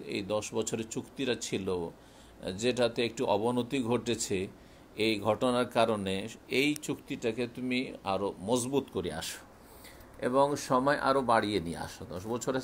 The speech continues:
আরও সময় বাড়িয়ে নিয়ে আসো।" আবু সুফিয়ান আসলো নবী করিম সাল্লাল্লাহু আলাইহি সাল্লামের কাছে মদিনায়,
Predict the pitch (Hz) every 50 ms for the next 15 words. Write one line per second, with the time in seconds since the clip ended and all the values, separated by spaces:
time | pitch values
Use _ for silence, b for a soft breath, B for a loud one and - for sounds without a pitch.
0 | 127 - - 113 113 120 123 113 - - 104 107 104 98 90 82 78 76 73 73
1 | 71 65 - - - - - - - - - - - - - - - B B B
2 | B B B B B B B B - - 139 151 160 - - 165 147 156 160 143
3 | 120 123 - - 131 117 107 107 107 101 104 107 98 98 98 92 - 104 92 85
4 | 78 85 85 85 95 101 117 98 101 98 - 98 98 95 95 87 98 92 - -
5 | 85 87 90 85 85 87 78 78 80